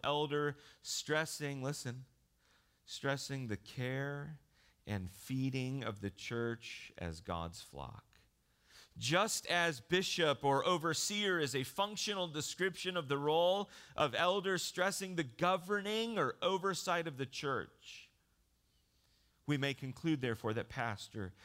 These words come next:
and elder and bishop or overseer refer in the New Testament to the same office, yet together they give you a picture of what this role is." So that's just a, a brief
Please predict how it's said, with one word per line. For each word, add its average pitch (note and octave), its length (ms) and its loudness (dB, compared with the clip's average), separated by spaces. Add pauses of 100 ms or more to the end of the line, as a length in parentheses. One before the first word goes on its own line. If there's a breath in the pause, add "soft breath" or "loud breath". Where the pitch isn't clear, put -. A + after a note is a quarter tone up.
(100)
and C#3+ 160 -2
elder A#2 460 0
and A#2 240 -2
bishop C#3+ 400 0
or B2+ 100 2
overseer C3+ 500 0
refer D#3 480 2
in F#3 200 -4
the F#3+ 80 -2
New E3+ 160 -2
Testament D3 500 -2 (240 loud breath)
to E3+ 100 -2
the C3+ 140 0
same G3+ 560 0
office, F#3 520 2
yet F3+ 180 4 (200 loud breath)
together F#3+ 480 0
they D#3+ 140 -2
give D#3 240 0
you D#3+ 140 2
a C#3 40 4
picture F#3 520 0
of B2+ 100 0
what E3+ 160 0
this D3+ 220 -2
role E3 300 4
is." E3+ 720 0 (3250)
So - 120 -12
that's F3 200 -2
just D#3+ 260 -4
a, C3+ 80 2 (200 loud breath)
a E3 80 -2
brief G3+ 640 -2